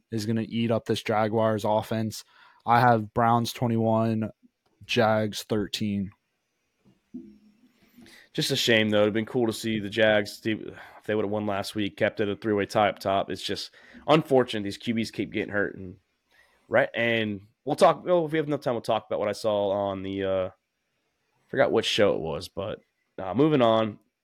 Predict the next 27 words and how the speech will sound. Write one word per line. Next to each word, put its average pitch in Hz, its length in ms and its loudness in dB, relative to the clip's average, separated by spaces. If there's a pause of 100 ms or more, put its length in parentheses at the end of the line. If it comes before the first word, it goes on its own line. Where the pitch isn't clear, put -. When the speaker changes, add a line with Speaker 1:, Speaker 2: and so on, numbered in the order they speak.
(120)
Speaker 2:
The 95 60 -20
Houston 165 400 -2
Texans 127 480 2
traveling 156 500 4
to 175 80 0
MetLife 156 380 2
Stadium. 120 460 0 (280)
C 175 300 -4
J 175 160 4
Stroud's 147 480 4
first 185 280 6
game 120 300 2
out 110 220 -2
there 113 120 2
as 107 100 0
a 104 40 -10
pro 107 380 4
in 160 400 2 (480)
MetLife 127 320 4
Stadium 120 540 0
to 107 100 -14
face 117 240 -2
the 113 80 -8
four 113 240 0
and 110 100 -2
eight 76 80 -8
Jets. 113 420 0